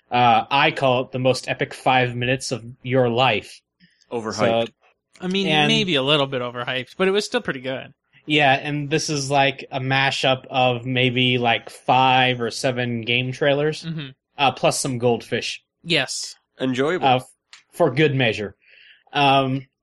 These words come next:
Speaker 1: and, you know, looking at all this, I almost sort of don't wanna know how much,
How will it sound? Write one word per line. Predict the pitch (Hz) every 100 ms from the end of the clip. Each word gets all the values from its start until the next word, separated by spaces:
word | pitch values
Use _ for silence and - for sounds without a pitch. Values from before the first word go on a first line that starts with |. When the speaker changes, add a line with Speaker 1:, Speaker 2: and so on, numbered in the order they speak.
| -
Speaker 1:
and, | 156 151 147 143 143 143 131
you | 151
know, | 139
looking | 143 190 185
at | 147
all | 143 143
this, | 135 135 -
I | 147 147 147 _ _ _
almost | 151 165 202 202 -
sort | 180 170
of | 170 131
don't | 151 160 143
wanna | 151 147
know | 127 127 139
how | 131 135
much, | 135 131 131 - - -